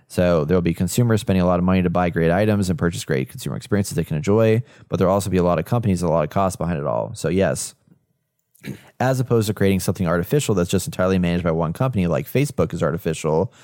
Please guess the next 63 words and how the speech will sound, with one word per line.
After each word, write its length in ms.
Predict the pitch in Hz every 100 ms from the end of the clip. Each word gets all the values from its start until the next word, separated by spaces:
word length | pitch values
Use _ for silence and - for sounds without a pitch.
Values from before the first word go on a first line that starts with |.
| - - -
Facebook 360 | 117 - 104
makes 200 | 95 87
all 100 | 92
the 80 | 87
money 180 | 90 85
from 140 | 82
Facebook 340 | 92 87 - 98
ads. 420 | 98 85 73 - _ -
You 100 | -
create 220 | - 87
a 60 | 90
Facebook 240 | 104 98
page, 480 | - 95 92 87 - - _ -
it 140 | 98
might 200 | 90 90
make 200 | 87 85
millions 240 | 95 90 -
of 60 |
dollars 260 | 90 85 82
from 120 | 87
ads 200 | 90 85
on 60 | 87
your 100 | 82
page. 300 | 92 85 90
You 80 |
won't 160 | 90 85
get 80 | 69
a 40 | 64
penny. 440 | 104 85 53 64 - _ - _
But 360 | 110 101 90
in 100 | -
this 180 | 95 98
case, 320 | - 87 82
like, 160 | 78 82
they're 140 | 92
looking 320 | 95 90 87 87
at 420 | 82 78 64 - _ _ _ _ _ _ _ _ _ _ _ _ _ _ _ -
a 60 |
lot 220 | 101 117 127
of 80 |
different 260 | 107 95 90
people 220 | 92 98
making 260 | 90 87 92
a 40 |
lot 180 | 90 98
of 40 |
different 200 | 90 85
types 240 | 82 80 -
of 60 |
money, 420 | 82 87 67 69 - -
but, 560 | - 135 101 87 82 - _ -
and 100 | 101
there's 140 | 87
a 20 |
lot 120 | 104
of 40 | 98
different 200 | 92 90
types 180 | 85 82
of 60 | 65
economies 460 | - 127 123 92
that 80 | 85
exist 340 | 82 73 65
here. 360 | - 58 58